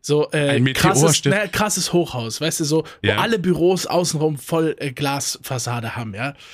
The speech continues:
Speaker 1: Siebenundvierzigster Stock, ne? Management, ne? Kommt so ein Manager rein, äh, kommt so, steigt so aus dem Auszug, Aufzug so, äh, richtet sich seinen Kragen, geht zu den Mitarbeitern,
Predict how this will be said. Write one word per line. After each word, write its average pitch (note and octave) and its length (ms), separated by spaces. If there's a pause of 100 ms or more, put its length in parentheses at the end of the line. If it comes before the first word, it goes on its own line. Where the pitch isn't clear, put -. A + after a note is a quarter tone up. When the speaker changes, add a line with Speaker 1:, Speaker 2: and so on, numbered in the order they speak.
(280)
Speaker 1:
Siebenundvierzigster C#3+ 1040
Stock, - 480 (140)
ne? C3+ 200 (200)
Management, C3 960
ne? D3 160 (340)
Kommt D#3 220
so D3+ 80
ein C#3+ 60
Manager D3+ 480
rein, D3+ 300 (300)
äh, D3 160 (120)
kommt E3+ 200
so, D3 80
steigt E3 220
so E3 80
aus - 60
dem D#3 100
Auszug, F3 580
Aufzug E3 340
so, F3+ 120 (260)
äh, D3+ 80 (200)
richtet D#3+ 280
sich D#3 160
seinen D3+ 200
Kragen, D3+ 380
geht D3+ 160
zu - 80
den D3+ 100
Mitarbeitern, D#3+ 680